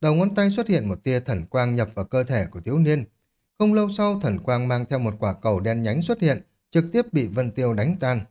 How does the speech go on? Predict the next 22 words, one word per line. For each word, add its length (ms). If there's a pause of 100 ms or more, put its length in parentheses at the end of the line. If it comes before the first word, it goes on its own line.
(640)
"Được 180
rồi, 280 (320)
cho 120
cháu 180
ngươi 180
ăn 220
thêm 220
nhiều 180
hỗn 200
độn 220
đan, 280 (100)
tu 160
dưỡng 200
một 180
khoảng 240
thời 160
gian 220
là 120
có 120
thể 180
lành 260
bệnh." 160